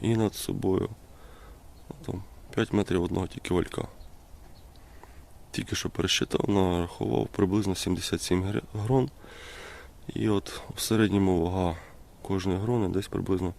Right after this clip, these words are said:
починається від пів кіла і за кілограм. Ну, в основному всі висять такі грам вісімсот, дев'ятсот, кіло двісті. Ну, тобто в середньому приблизно хай буде кілограм. Тобто шістдесят кілограм на один кущ, ось от, ну, от, тяне.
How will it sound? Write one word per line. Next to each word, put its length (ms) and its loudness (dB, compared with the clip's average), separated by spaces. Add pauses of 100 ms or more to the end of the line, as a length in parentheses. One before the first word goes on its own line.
(500)
починається 600 2
від 200 -2
пів 280 2
кіла 440 2 (100)
і 140 -4
за 260 2
кілограм. 640 2
Ну, 80 6
в 40 6
основному 380 2
всі 220 0
висять 320 4
такі 260 -6
грам 300 0 (680)
вісімсот, 440 2
дев'ятсот, 500 2
кіло 260 4
двісті. 420 2 (260)
Ну, 80 4
тобто 340 -2 (640)
в 60 -6
середньому 400 4
приблизно 440 4 (140)
хай 100 4
буде 180 4
кілограм. 580 0 (800)
Тобто 320 -2
шістдесят 440 0
кілограм 540 4
на 60 6
один 260 4
кущ, 320 0
ось 160 -4
от, 180 2 (100)
ну, 80 0
от, 460 -10
тяне. 320 4